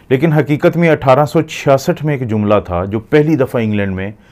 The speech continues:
मैगज़ीन के अंदर छपा था और वहाँ से यही जुमला फिर निकाला गया था। वो जुमला क्या था? वो जुमला ऐसे था कि "Eat an apple going to bed and you will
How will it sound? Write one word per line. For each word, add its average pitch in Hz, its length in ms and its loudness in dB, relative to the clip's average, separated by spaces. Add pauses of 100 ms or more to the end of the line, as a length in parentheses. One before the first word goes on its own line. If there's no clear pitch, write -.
(280)
मैगज़ीन 110 480 0
के 131 80 -2
अंदर 117 180 2
छपा 107 360 0
था 143 380 -6
और 123 120 2
वहाँ 120 380 2
से 147 380 2 (120)
यही 113 360 2
जुमला 110 260 0
फिर 92 180 -6
निकाला 82 340 -6
गया 78 160 -8
था। 101 100 -8
वो 104 260 0
जुमला 139 300 2
क्या 131 200 2
था? 110 260 -8 (500)
वो 117 80 2
जुमला 117 320 4
ऐसे 104 380 2
था 98 300 -4 (460)
कि 135 80 2 (260)
"Eat 147 380 2
an 139 60 0 (180)
apple 113 440 0
going 110 320 2
to 113 200 -4
bed 95 180 0 (540)
and 120 180 0 (200)
you 127 120 2 (160)
will 139 160 2